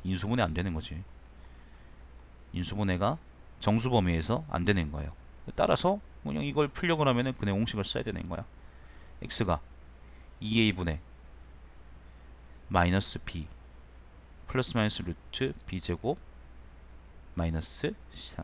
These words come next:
사 이C니까 이렇게 되네. 그럼 이건 뭐예요? 뭐, 뭔가 나오겠지. 아무튼 이거는 정수가 안 나오더라. 정수나 아니면 유리수로서 안 나오더라, 근이.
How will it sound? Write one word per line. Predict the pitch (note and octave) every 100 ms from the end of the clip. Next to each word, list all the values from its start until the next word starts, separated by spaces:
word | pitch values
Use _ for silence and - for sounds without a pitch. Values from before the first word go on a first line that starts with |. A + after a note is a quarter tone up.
| -
사 | - F#2
이C니까 | F2 F2 - D2+ - - D2+ - -
이렇게 | - E2 D2+
되네. | D#2 - - - -
그럼 | -
이건 | G2 G2 D#2
뭐예요? | D2+ D2 - - - - - - - - - - - - -
뭐, | - D#2+ - - - -
뭔가 | F#2+ F2+
나오겠지. | D#2+ D#2+ F#2+ - - - - - -
아무튼 | C#3+ D#3+ D#3
이거는 | D#3 D3+
정수가 | B2+ A2 A#2+ C#3
안 | G#2+ E2+
나오더라. | G2 F2 D#2 D2+ G2 - - - - - - - - - - -
정수나 | G#2+ A2 A#2+
아니면 | G2 F#2+ F2+
유리수로서 | G#2+ B2+ B2 A2+ -
안 | E2+
나오더라, | D#2+ F#2+ F2 D#2+ D#2 -
근이. | E2 D#2+